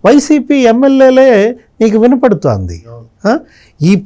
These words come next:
Speaker 1: పోర్టులని వీళ్ళు ఎందుకు ఇట్లా చేస్తున్నారు? ఇవాళ విశాఖపట్నం పోర్టు యొక్క ప్రతిష్టను దెబ్బతీశారు. విశాఖపట్నం అక్కడ ఏంటది? నీకు డిఫెన్స్, నేవీ, భారతదేశ,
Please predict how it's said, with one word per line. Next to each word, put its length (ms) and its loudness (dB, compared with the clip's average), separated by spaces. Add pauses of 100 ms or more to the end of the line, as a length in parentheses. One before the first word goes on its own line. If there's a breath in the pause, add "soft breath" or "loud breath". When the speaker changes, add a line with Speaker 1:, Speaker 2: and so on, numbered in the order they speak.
Speaker 1:
పోర్టులని 720 2
వీళ్ళు 360 2
ఎందుకు 360 0
ఇట్లా 240 -2
చేస్తున్నారు? 480 -2
ఇవాళ 260 2
విశాఖపట్నం 880 0
పోర్టు 400 -2
యొక్క 220 0
ప్రతిష్టను 680 -2
దెబ్బతీశారు. 640 -2 (180)
విశాఖపట్నం 960 -2 (360 soft breath)
అక్కడ 240 -2
ఏంటది? 580 -2
నీకు 220 -2
డిఫెన్స్, 600 -4 (520)
నేవీ, 640 -2 (360)
భారతదేశ, 1300 -2